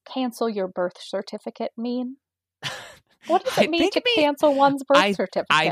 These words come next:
Speaker 2: think it means to kill you because it's like getting rid of your birth certificate. It's like you've never been born.
Speaker 1: But I feel like it would be like, "Write your death certificate." I d-, that wasn't her
Speaker 2: Look, I d-,
Speaker 1: strongest
Speaker 2: the Hill
Speaker 1: for me.
Speaker 2: people have their phrases,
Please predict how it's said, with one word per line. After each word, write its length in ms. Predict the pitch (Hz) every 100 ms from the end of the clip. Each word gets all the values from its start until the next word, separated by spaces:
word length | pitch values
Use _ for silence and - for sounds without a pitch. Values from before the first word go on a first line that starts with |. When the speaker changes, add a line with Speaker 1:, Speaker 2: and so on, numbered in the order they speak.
| -
Speaker 2:
think 200 | 185 427
it 120 | 440
means 300 | 175 151 151
to 100 | 156
kill 380 | - - 190 370
you 340 | 139 57 - _ _ _ _ -
because 320 | 147 180 160
it's 160 | 156 170
like 180 | 151
getting 300 | 127 127 156
rid 120 | 143 139
of 80 |
your 120 | 135 131
birth 220 | 143 202
certificate. 280 | 143 110 104
It's 80 |
like 120 | 127 123
you've 120 | 120
never 220 | 123 120
been 200 | 117 117
born. 420 | 131 180 - - - _ _ _ _ _ _ _ _ _ _ - -
Speaker 1:
But 140 | 202 _ _ - _ _ 226
I 80 |
feel 160 | 233 302
like 100 | 285
it 60 | 247
would 80 | 226
be 80 |
like, 140 | 208 185 180
"Write 180 | 196 180
your 100 | 180 -
death 220 | 180 202
certificate." 640 | - 165 - - - - - -
I 120 | 233
d-, 80 | -
that 200 | - 277
wasn't 280 | 262 262 226
her 60 | 104
Speaker 2:
Look, 260 | 71 -
I 160 | 120 117
d-, 80 | 120
Speaker 1:
strongest 240 | - 107
Speaker 2:
the 100 | 127
Hill 320 | 123 165 190
Speaker 1:
for 80 | 196
me. 100 | 170 170
Speaker 2:
people 220 | 175 160
have 400 | 147 143 143 139
their 160 | 135 123
phrases, 840 | - 107 90 82 78 73 -